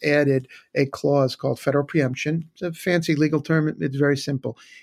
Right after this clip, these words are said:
It means that only Congress and the U S Department of Transportation has oversight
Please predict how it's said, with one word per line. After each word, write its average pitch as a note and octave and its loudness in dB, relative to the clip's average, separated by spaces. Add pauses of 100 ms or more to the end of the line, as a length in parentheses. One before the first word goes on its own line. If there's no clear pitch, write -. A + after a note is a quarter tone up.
(120)
It C#3+ -2
means E3+ 2
that D#3 2
only F3+ 2
Congress E3+ -2 (480)
and D3+ 2
the C#3+ 0
U D#3 4
S C#3+ -2
Department C3+ 0
of C3 -4
Transportation C3 0
has A#2 -2
oversight A#2 -2